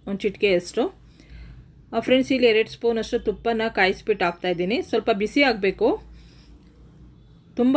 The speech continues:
ಕಾಯಿಸ್ಬಾರ್ದು ತುಪ್ಪ, ಹೊಗೆ ಆಡೋ ಥರ. ನೋಡಿ, ಆಗಿದೆ. ನಾನೀಗ ಗೋಧಿ ಹಿಟ್ಟಿಗೆ ಮಿಕ್ಸ್ ಮಾಡ್ತಾ ಇದ್ದೀನಿ. ಫ್ರೆಂಡ್ಸ್, ಹಾಕೋದೇ ಈ ಥರ ನೊರೆ ಬರಬೇಕು. ಇಷ್ಟು ಕಾದಿದ್ರೆ ಸಾಕು. ತುಂಬ ಕಾದ್ರೆ ಅದು ಸ್ಮೆಲ್ ಬಂದ್ಬಿಡುತ್ತೆ, ಅಷ್ಟು ಚೆನ್ನಾಗಿರಲ್ಲ.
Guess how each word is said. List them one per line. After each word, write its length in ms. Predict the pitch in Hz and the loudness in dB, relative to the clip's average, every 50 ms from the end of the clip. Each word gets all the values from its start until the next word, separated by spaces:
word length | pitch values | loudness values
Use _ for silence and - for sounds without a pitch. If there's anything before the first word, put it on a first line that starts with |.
| 294 | 2
ಕಾಯಿಸ್ಬಾರ್ದು 580 | 294 - 226 214 - - - 220 208 185 180 190 | 2 2 2 0 0 0 -2 -2 -2 0 -2 -2
ತುಪ್ಪ, 280 | 185 - 185 - - 185 202 277 381 - - - - | -2 -4 -6 -6 -4 -4 -4 -4 -6 -8 -14 -20 -10
ಹೊಗೆ 240 | - 202 190 185 196 202 | -6 -4 -2 0 2 2
ಆಡೋ 240 | 190 185 185 180 175 | 2 2 0 0 -2
ಥರ. 200 | 175 180 175 190 233 370 - - _ _ _ _ _ _ _ _ _ _ _ - | -2 -4 -4 -2 -4 -4 -6 -12 _ _ _ _ _ _ _ _ _ _ _ -4
ನೋಡಿ, 180 | 208 202 208 220 233 190 | 0 2 2 2 2 2
ಆಗಿದೆ. 400 | 202 214 220 226 214 190 202 226 269 | 2 2 2 2 2 2 2 2 2
ನಾನೀಗ 360 | 277 220 214 214 208 202 208 214 208 | 2 0 2 2 2 2 2 2 2
ಗೋಧಿ 300 | 196 190 208 220 214 233 | 2 2 2 2 2 2
ಹಿಟ್ಟಿಗೆ 280 | 233 226 208 - - 220 | 2 0 0 0 0 0
ಮಿಕ್ಸ್ 280 | 220 202 185 - - 240 | 2 0 -4 -4 -6 -4
ಮಾಡ್ತಾ 300 | 226 214 202 - 202 190 | -4 -4 -4 -2 -2 -2
ಇದ್ದೀನಿ. 320 | 185 175 180 175 190 240 381 - - _ _ _ _ _ _ _ - - _ _ _ _ _ _ _ _ _ _ _ _ _ _ | 0 0 -2 -2 -2 -4 -4 -6 -10 _ _ _ _ _ _ _ -20 -20 _ _ _ _ _ _ _ _ _ _ _ _ _ _
ಫ್ರೆಂಡ್ಸ್, 280 | - - 220 220 226 - | -6 -2 -2 0 0 2
ಹಾಕೋದೇ 420 | 226 196 202 214 - 247 226 240 220 | 2 2 2 2 2 2 4 4 4
ಈ 120 | 202 202 196 | 4 4 2
ಥರ 240 | 190 - 208 208 208 | 0 -2 -2 -2 -2
ನೊರೆ 260 | 208 202 196 190 220 247 | -2 -2 0 0 0 0
ಬರಬೇಕು. 520 | 226 226 202 190 175 185 175 180 - 208 277 392 - - _ _ _ _ _ _ | 0 -2 -2 -2 -2 -4 -4 -4 -2 -4 -2 -4 -6 -10 _ _ _ _ _ _
ಇಷ್ಟು 300 | - 214 - - - 262 254 | -12 -10 -8 -6 -6 -4 -2
ಕಾದಿದ್ರೆ 500 | - 214 208 208 208 220 202 196 220 - | 0 0 0 2 2 0 2 2 0 0
ಸಾಕು. 300 | - 226 196 185 - 233 | 0 -2 -2 0 -2 -2
ತುಂಬ 340 | 226 - 233 240 247 254 262 277 262 262 | 0 0 0 0 2 2 2 2 0 0
ಕಾದ್ರೆ 300 | - 381 214 190 202 233 | 0 0 0 2 2 2
ಅದು 200 | 220 208 185 196 196 | 2 2 2 0 -2
ಸ್ಮೆಲ್ 320 | 196 - - 196 190 190 208 | -2 -4 -4 -4 -2 -2 -2
ಬಂದ್ಬಿಡುತ್ತೆ, 520 | 214 214 202 196 185 180 180 170 175 220 | -2 -2 -2 -2 -2 -2 -2 -2 -2 -4
ಅಷ್ಟು 220 | 202 185 - - 214 | -4 -4 -4 -4 -6
ಚೆನ್ನಾಗಿರಲ್ಲ. 600 | 202 - 196 190 190 202 208 196 180 175 170 185 | -4 -4 -4 -2 0 0 0 0 0 0 0 -2